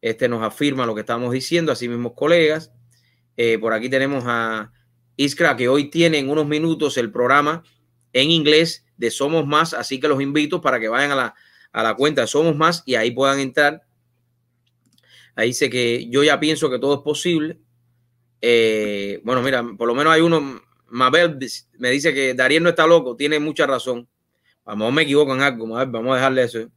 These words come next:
¿no? Eh, la verdad, la compra de productos chinos promueve la esclavitud en ese país.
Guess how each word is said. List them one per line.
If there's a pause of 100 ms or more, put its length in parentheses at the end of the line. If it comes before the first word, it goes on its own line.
(420)
¿no? (720)
Eh,
la
verdad,
la
compra
de
productos
chinos
promueve
la
esclavitud
en
ese
país.